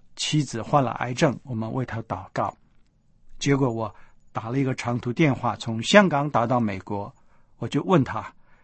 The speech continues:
，“你妻子的情况怎样？师母的健康还好吗？”他告诉我，“是癌症第四期。” ，也就是癌症的末期。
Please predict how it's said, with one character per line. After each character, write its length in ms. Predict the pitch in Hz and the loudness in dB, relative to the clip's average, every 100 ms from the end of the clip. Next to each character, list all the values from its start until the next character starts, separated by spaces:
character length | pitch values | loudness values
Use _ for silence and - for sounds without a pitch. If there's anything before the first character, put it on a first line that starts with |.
| - - | -16 -8
，“你 140 | 113 - | -8 -6
妻 260 | - - 208 | -2 4 4
子 140 | 160 | 4
的 100 | 127 | 2
情 240 | 120 - 120 | 2 0 0
况 320 | - 127 110 | 2 2 0
怎 220 | - 98 | -6 -4
样？ 260 | 120 107 - _ _ - | -4 -4 -8 _ _ -6
师 260 | - - 151 | 0 4 4
母 120 | 123 | 4
的 140 | 104 | 0
健 220 | 117 143 110 | 0 0 0
康 240 | 113 107 | -4 -6
还 200 | - 110 | -8 -10
好 220 | 104 104 | -4 -4
吗？” 180 | 95 98 - _ _ - _ | -4 -8 -12 _ _ -20 _
他 140 | - 110 - | -10 -6 4
告 160 | 151 | 4
诉 200 | 135 139 | 4 0
我， 220 | 110 - - _ _ _ _ | -4 -6 -10 _ _ _ _
“是 240 | - - 127 - | -4 -2 -2 -2
癌 240 | 139 123 | -4 -4
症 320 | 135 180 120 95 - - - _ | 4 6 4 0 -12 -20 -20 _
第 180 | - 139 | 0 0
四 540 | 127 - - 185 131 101 | 0 -4 -2 0 0 -2
期。” ， 580 | - - 113 95 113 - - - - | -4 -4 -4 -6 -8 -8 -18 -14 -4
也 100 | 120 | -2
就 140 | 123 | 0
是 240 | 120 113 - - - | 0 0 -4 -16 -6
癌 300 | - 120 127 139 | 0 2 2 4
症 260 | 180 131 | 4 4
的 220 | 110 101 - - - | 2 -8 -12 -14 2
末 260 | 196 180 | 4 6
期。 340 | - - - | 2 -4 -8